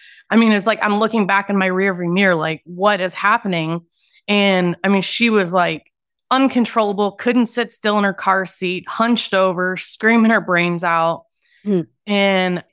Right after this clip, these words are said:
Speaker 1: I just knew right away that something was so wrong. I had no clue that it was gonna be diabetes. But yeah, I mean, by the time I called my husband, he was already at that event.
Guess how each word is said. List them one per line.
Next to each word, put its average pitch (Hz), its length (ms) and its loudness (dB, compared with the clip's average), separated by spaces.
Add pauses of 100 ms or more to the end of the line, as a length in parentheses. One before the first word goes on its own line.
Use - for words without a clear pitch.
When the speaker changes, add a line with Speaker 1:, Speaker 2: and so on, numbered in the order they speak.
(120)
Speaker 1:
I 214 120 0
just 208 240 -2
knew 190 480 0
right 185 340 0
away 165 300 0
that 156 140 -10
something 180 320 -2
was 165 200 -4
so 175 180 2
wrong. 165 380 -2
I 185 140 0
had 180 280 0
no 190 260 2
clue 208 540 -4 (180)
that 180 100 -2
it 170 60 -4
was 170 140 -8
gonna 180 160 -2
be 175 120 -4
diabetes. 165 800 -4
But 170 580 0 (300)
yeah, 185 320 -4
I 147 140 -4
mean, 185 320 0
by 196 160 0
the 190 60 -4
time 208 540 -2 (680)
I 196 80 0
called 208 300 0
my 220 120 2
husband, 185 400 -2
he 202 120 0
was 190 120 0
already 185 300 0
at 180 220 -4
that 180 180 -2
event. 185 500 -4